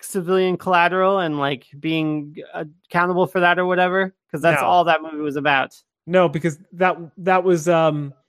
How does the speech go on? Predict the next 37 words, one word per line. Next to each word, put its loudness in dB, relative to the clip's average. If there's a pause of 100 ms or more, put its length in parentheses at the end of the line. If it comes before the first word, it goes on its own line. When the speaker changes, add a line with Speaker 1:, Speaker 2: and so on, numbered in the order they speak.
(120)
Speaker 2:
not, 0
this -4
is -2
all 4
gonna 2
take -2
place -4
in -6
Africa. -6 (720)
Speaker 1:
Still 4
could 0
be 4
civilian 2
collateral. 2 (400)
Damn 2
it. 4
Speaker 2:
Uh, 0
I -6
don't -4
think -8
so. -10 (180)
I -10
don't -10
think -14
so. -16 (560)
Um, -6 (540)
but 2
the 2
cast 2
is -2
really 6
good. 2 (220)
I -6
like, 2
uh, 4
Martin -2
Freeman. -2